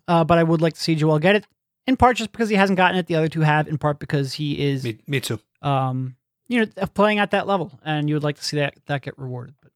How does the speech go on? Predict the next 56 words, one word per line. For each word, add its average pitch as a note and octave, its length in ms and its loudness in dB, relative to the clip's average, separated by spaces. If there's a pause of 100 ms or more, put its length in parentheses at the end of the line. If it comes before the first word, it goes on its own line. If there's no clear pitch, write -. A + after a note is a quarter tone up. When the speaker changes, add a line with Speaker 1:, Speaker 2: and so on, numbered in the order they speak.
(360)
Speaker 1:
I E3 80 -6
don't, F3 240 -4
I'm, E3+ 260 -4
I'm F#3+ 120 0
with F3+ 160 0
you. D#3+ 100 2
I D3 80 2
don't C#3+ 180 -2
think C#3 140 -10
he - 80 -14
will. - 220 -14 (180)
I C#3 40 -10
don't C3+ 120 -6
think C3+ 140 -14
it - 120 -20
will. D#3 120 -20 (1900)
Speaker 2:
I F#3+ 60 -10
don't F#4+ 200 -4
think E4+ 100 2
he C4 80 2
will, F#3 220 4
but, C3+ 160 -4
like, D#3+ 240 2
let's D4+ 180 2
say, F#4 340 0
let's D#4 160 2
say G4 120 4
he E4+ 80 6
scores E4 280 2
forty C#4+ 280 2
points C4+ 400 2
in D3 80 0
the C3 80 0
last C3+ 520 2
three D#3+ 200 4
games D3 400 2
and A#2+ 100 -4
they A#2+ 60 -4
get D#3 180 0
the D3+ 60 -6
two E3 200 2
seed, A2+ 240 -2
which, G2+ 240 -12
by B2 140 -2
the A#2 60 -2
way, G#2+ 100 -4
if G2 80 -12
they G#2+ 60 -10
get A2 100 -8
the G#2+ 60 -12
two A#2+ 180 -6
seed, G2+ 240 -6
they G2+ 80 -10
might G2+ 180 -10
get G2+ 160 -10
Brooklyn F#2+ 380 -10